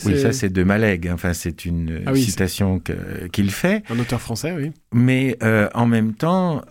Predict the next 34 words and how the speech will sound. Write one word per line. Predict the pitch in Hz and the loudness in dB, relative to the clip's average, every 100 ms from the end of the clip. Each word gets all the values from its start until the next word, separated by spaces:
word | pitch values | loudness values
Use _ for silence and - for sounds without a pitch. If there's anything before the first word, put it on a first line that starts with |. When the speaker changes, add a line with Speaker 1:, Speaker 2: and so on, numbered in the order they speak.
| 110 | -2
Speaker 2:
euh, | 107 101 95 - - - - | -2 -2 -6 -10 -20 -20 -8
je | 101 92 | -4 -2
crois | 107 - 151 | -2 -2 -2
qu'il, | - 117 107 - | 2 2 2 0
il, | - 107 98 80 | -2 -2 -2 -4
il, | 98 95 82 65 98 | -4 -4 -6 -8 -6
il | 92 | -2
a | 104 | -4
conscience | 101 117 110 185 220 214 | -2 -2 0 2 2 0
que, | - 131 120 - - - - - | -2 0 0 -8 -20 -20 -20 -12
euh, | 98 95 80 - - | -4 -4 -4 -12 -8
la, | 101 113 107 95 80 71 | -2 0 0 -2 -8 -10
ce | - - | -4 -4
qu'on | 104 117 | 0 2
a | 110 | 2
mal | 104 127 139 | 2 0 -2
traduit | - 117 110 127 | -2 -2 0 -2
par | 120 98 | -2 0
l'option | 98 101 - 117 | 0 0 0 0
préférentielle | 107 104 92 104 98 87 107 98 90 | 2 -2 0 0 0 0 0 0 0
pour | 85 | 0
les | 87 90 | 0 0
pauvres | - 113 87 | 0 -2 -2
à | 82 | -6
Puebla, | - 107 107 127 180 240 - - - - - | 0 0 2 0 0 -2 -12 -20 -20 -20 -6
euh, | 95 | -6
qu'il | 87 113 | -2 -4
faudrait | - 98 98 | 0 2 2
traduire | 101 107 107 104 | 0 0 0 0
en | 95 | 0
français | - 98 92 - 95 | -2 -4 -4 -2 -2
par | 87 82 - | -2 -8 -4
choix | - - 151 123 | -4 0 2 0
prioritaire | - - 123 104 107 98 - 92 78 | -4 -6 -2 -2 -2 -4 -2 0 -2